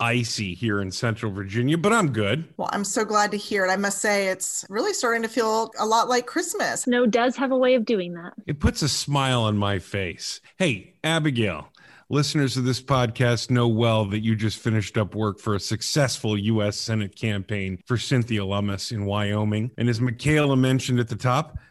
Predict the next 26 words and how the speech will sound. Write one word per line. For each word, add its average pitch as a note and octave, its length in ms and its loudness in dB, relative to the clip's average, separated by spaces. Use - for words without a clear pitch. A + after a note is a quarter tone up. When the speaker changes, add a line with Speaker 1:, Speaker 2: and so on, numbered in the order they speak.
Speaker 1:
that's A#2+ 340 0
where A#2+ 220 4
we B2+ 160 2
find C#3+ 340 0
you G2+ 140 -4
today. E2+ 500 -8
Is B2 120 -2
there G3+ 140 4
truth F#3 340 0
to F3 100 -4
the C#3+ 140 4
rumor C3+ 460 4
that C3+ 100 2
when A2+ 140 2
you B2+ 80 4
get B2 220 0
back B2 240 2
to B2 100 -2
D A#2 260 2
C, A#2+ 200 -2
you're A#2 200 2
taking A2+ 400 0
on A2 140 2
a G#2+ 60 2
new G#2+ 180 2
job? G2+ 500 0